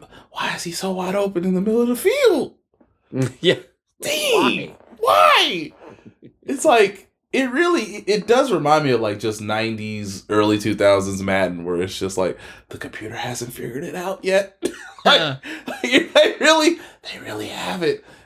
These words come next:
Speaker 1: And I think this is a really interesting game for Nick Bolton, 'cause you've gotta identify that, you've gotta have the right checks. Um,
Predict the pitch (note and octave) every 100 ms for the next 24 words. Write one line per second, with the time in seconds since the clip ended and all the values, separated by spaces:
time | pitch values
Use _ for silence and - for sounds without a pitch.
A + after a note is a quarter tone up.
0 | - C#3+ F#3+ E4 G#3+ G3+ G3+ F3+ C3 A#2+
1 | A#2 A2 - B2 A#2 A2 G2+ G2+ G2 F#2+
2 | - A#2 - - - G2 G2+ G2+ A2+ A2
3 | G2 F2 - _ _ _ _ _ _ _
4 | _ _ _ _ _ _ _ A2 G2+ G2+
5 | C3 C#3+ C#3 C3+ B2+ B2 A#2+ A#2 - _
6 | - G#2 F#2+ G#2 G2 F#2+ G2+ F#2 F#2 F#2
7 | F2+ - _ - C3 A#2+ A2+ - - -
8 | _ _ _ _ - G2+ G#2 G2+ F#2+ F#2
9 | F2+